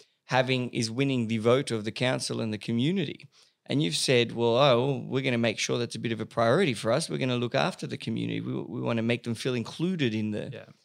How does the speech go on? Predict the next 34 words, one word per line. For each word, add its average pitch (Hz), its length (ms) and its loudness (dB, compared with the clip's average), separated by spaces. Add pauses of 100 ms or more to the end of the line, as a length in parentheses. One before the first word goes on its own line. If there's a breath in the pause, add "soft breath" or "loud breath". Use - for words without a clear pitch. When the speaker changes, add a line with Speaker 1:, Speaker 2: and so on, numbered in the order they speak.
(220)
Speaker 2:
Look, 151 160 -20
Speaker 1:
in 135 80 2
the 170 80 4
Speaker 2:
devel-, 190 80 6
Speaker 1:
special." - 320 -10
Speaker 2:
development's 156 560 2
disruptive, - 600 -6 (120)
right? 104 240 -10
You 131 80 -8
know, 120 200 -6
for, 135 160 -8
for 135 140 -4
a 135 60 0
couple 147 260 -4
of 123 40 -4
years 120 160 -4
when 117 80 -6
you're 107 100 -8
building 113 380 -6
and 104 100 -10
there's 98 140 -8
trucks - 380 -8
and 110 120 -8
noise 110 220 -8
and 104 100 -8
dust, 104 220 -8
it's 117 160 -8
disruptive. 107 560 -8 (520 soft breath)
You 127 60 -18
know, 123 200 -4 (100)
our, 143 180 4
our 151 160 8
goal 143 600 8
is, 123 540 0